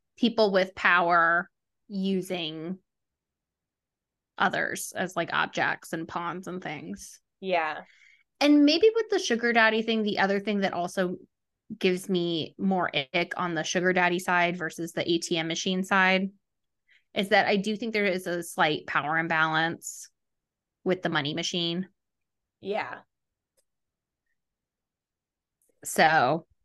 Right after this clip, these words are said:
Speaker 2: Right. And it, and it's like, do you have consent when there's that much power imbalance? Or
Speaker 1: Exactly.
Speaker 2: Yeah.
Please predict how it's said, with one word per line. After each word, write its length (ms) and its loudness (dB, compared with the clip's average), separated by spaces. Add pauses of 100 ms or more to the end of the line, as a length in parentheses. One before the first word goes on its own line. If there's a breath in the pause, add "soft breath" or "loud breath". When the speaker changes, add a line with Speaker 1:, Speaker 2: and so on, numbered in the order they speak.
(140)
Speaker 2:
Right. 460 4
And 160 4
it, 160 2
and 180 2
it's 180 -4
like, 300 2 (120)
do 100 -10
you 360 -4
have 360 -2
consent 480 -2
when 140 -4
there's 180 -2
that 240 0
much 220 -4
power 340 -4
imbalance? 840 -4 (520)
Or 300 8
Speaker 1:
Exactly. 880 4 (560)
Speaker 2:
Yeah. 300 -8